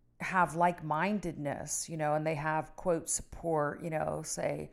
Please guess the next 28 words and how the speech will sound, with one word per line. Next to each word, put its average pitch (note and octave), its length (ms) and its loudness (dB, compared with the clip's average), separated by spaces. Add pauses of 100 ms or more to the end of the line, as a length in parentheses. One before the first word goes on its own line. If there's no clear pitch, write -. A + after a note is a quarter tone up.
(520)
you - 100 -6
know, D3+ 260 -2
like, C#3 220 -4
you're C#3+ 140 -4
a C3+ 100 -8
drug C#3+ 380 2
addict C3+ 500 -2
and C#3 140 -8
you C#3+ 100 -6
can D3+ 160 -8
go D3 160 4
to D3+ 140 0
a D3 60 0
Nar-Anon C#3+ 960 0
meeting, D3 360 -4
you're C#3 180 -2
an C#3 220 -8
alcoholic, D3 800 2 (100)
there's C#3 340 -4
A D3+ 320 2
A, D3 680 2 (500)
there's D3 340 -2
this D#3 300 2
grief D#3 520 -4
group, D3+ 440 0
this, D3+ 560 2
you E3+ 60 -4
know, D3 340 2